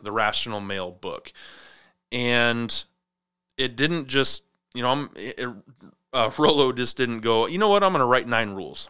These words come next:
He didn't do that. He had his blog, and he had, has had several conversations, one-on-ones with men, and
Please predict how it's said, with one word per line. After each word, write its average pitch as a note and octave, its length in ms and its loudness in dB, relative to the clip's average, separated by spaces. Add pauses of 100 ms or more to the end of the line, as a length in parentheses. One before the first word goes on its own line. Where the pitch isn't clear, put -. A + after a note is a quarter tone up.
(120)
He D3 100 -2
didn't D3 240 0
do A#2+ 160 -2
that. F#2 320 -10 (500)
He A2 680 -2 (400)
had A#2+ 160 2
his B2+ 140 -2
blog, A#2 560 2
and G2+ 140 -12
he G2 100 -12
had, G2+ 320 -2
has A2 200 -6
had G2 240 -4
several D#3 380 2
conversations, C3 1000 -2
one-on-ones B2+ 880 0
with C3+ 240 -2
men, B2+ 600 0 (540)
and B2 680 0